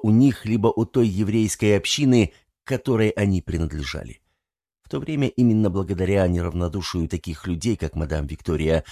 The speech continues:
стала укрепляться сеть международной поддержки, которая позволила многим выжившим встать на ноги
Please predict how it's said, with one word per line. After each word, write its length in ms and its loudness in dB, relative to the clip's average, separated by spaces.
стала 380 2
укрепляться 720 -2
сеть 360 -4
международной 680 -2
поддержки, 800 -2
которая 340 0
позволила 600 2
многим 460 2
выжившим 520 -4
встать 360 -6
на 180 0
ноги 400 0